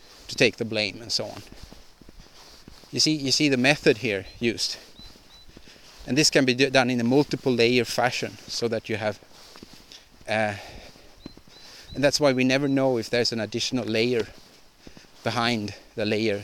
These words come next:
that we see. So we can expose Bertrand Russell, we can expose, uh, or expose, we can read him, and, you know, we can find the system, and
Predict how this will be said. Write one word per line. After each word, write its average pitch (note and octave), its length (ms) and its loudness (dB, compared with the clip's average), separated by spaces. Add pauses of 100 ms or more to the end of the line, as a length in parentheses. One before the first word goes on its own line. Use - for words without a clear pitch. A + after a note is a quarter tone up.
that G#2+ 160 -4
we A#2+ 160 -2
see. - 340 -4 (800)
So B2 120 0
we C#3 80 8
can C#3+ 160 6
expose A#2 420 2
Bertrand A2 400 0
Russell, C3 380 2 (1300)
we B2 80 0
can B2+ 160 6
expose, A2+ 600 2
uh, G#2+ 180 0 (1500)
or A#2 100 2
expose, A#2 480 2
we A#2 80 -2
can A2 160 0
read A#2 180 0
him, A#2 180 -2
and, G#2+ 140 -6
you G#2 80 -8
know, G#2+ 160 -2
we G#2+ 80 -4
can G2 160 -8
find G#2 340 -2
the G2 80 -4
system, G#2 420 -4
and G2 160 -6